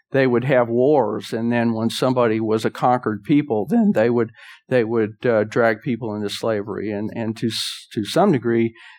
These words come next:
there have been many, many, many over the years, um, uh, uh, countries where slavery was, uh, was, and some of it was part of their religion. They would capture slaves in order to have people that they could sacrifice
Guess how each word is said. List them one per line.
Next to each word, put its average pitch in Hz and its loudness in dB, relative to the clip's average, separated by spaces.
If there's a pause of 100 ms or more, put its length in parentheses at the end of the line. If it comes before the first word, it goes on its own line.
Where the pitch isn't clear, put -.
there 127 2
have 127 2
been 117 2
many, 156 4
many, 147 4
many 143 4
over 120 2
the 104 -4
years, 127 2 (260)
um, 113 2 (480)
uh, 110 2 (380)
uh, 107 -2
countries 139 0
where 113 0
slavery 110 -4
was, 104 -4
uh, 107 -4 (400)
was, 107 -2 (120)
and 110 0
some 170 2
of 139 4
it 113 2
was 110 -4
part 120 2
of 104 -4
their 107 0
religion. 107 0
They 101 -4
would 104 -8 (240)
capture 127 0
slaves 113 0
in 110 -2
order 110 -2
to 113 -6
have 113 -2
people 113 -4
that 107 -2
they 110 0
could 107 -6
sacrifice 104 -4